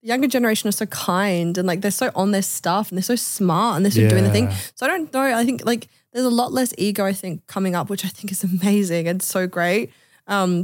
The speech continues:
Speaker 1: but definitely ego the door. The way you speak to yourself really matters. And I think that's a massive one. Um, how we, we treat ourselves, um, and how we present ourselves, that really, really matters because, like,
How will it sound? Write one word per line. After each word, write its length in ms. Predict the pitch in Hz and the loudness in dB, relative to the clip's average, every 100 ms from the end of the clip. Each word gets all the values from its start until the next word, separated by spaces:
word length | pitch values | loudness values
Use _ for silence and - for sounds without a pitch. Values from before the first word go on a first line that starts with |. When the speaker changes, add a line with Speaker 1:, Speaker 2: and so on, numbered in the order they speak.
| - | -2
Speaker 1:
but 260 | 185 - - 196 | -6 -6 -8 -2
definitely 460 | 202 - 190 175 | -2 0 -2 0
ego 240 | - 226 214 | 0 0 0
the 100 | 202 | -2
door. 340 | 190 190 190 | -2 0 0
The 140 | 196 220 | -2 0
way 140 | 311 | 2
you 100 | 330 | 2
speak 400 | - - 233 214 | 0 -4 -6 -4
to 120 | - | -4
yourself 420 | 180 - 165 170 - | -2 -2 -2 -4 -6
really 160 | 160 | -4
matters. 540 | 160 156 156 151 165 - | -2 0 0 -2 -2 -4
And 120 | 185 | -2
I 60 | 185 | -2
think 280 | 190 185 190 | -2 -4 -4
that's 280 | 170 - | -4 -2
a 60 | 190 | 0
massive 440 | 180 175 - 180 | 0 0 -2 -6
one. 360 | 180 170 175 180 - _ _ _ | -4 0 0 -2 -6 _ _ _
Um, 280 | 180 170 175 | -4 0 0
how 220 | 180 190 | 0 0
we, 480 | 185 180 175 175 170 - | 2 2 2 2 -4 -4
we 380 | 185 165 160 - _ | -2 -2 -4 -8 _
treat 260 | - 202 185 | -8 -2 0
ourselves, 920 | 170 170 - 170 170 190 240 247 - - | 0 -2 -2 0 2 0 -2 -4 -8 -8
um, 400 | 180 175 170 175 - _ _ _ 175 | -2 0 2 0 -2 _ _ _ -4
and 300 | 175 175 180 - | -2 -2 -4 -6
how 200 | - 165 | -2 0
we 100 | 165 | -2
present 460 | - 180 175 165 | -2 -2 0 0
ourselves, 520 | 175 175 - 170 180 269 | -2 -2 -2 -2 0 -2
that 120 | 294 | -2
really, 300 | 233 226 226 | 2 2 4
really 180 | 202 196 | 2 2
matters 380 | 175 180 175 | 2 2 0
because, 280 | - 185 190 | -4 -6 -4
like, 120 | 190 | -4